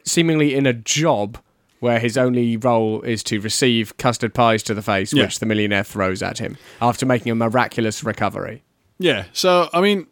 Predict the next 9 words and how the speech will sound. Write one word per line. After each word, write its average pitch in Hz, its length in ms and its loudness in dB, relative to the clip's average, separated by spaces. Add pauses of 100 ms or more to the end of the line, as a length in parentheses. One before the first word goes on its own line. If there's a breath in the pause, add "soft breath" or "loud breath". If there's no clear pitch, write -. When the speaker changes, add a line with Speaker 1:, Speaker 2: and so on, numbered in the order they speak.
(1200)
Speaker 2:
what 196 380 0
strikes 196 340 2
me 165 120 4
as 147 140 2
odd 117 240 2
is 113 200 -2
this, - 460 0 (360)
this 180 200 2
dog, 110 420 2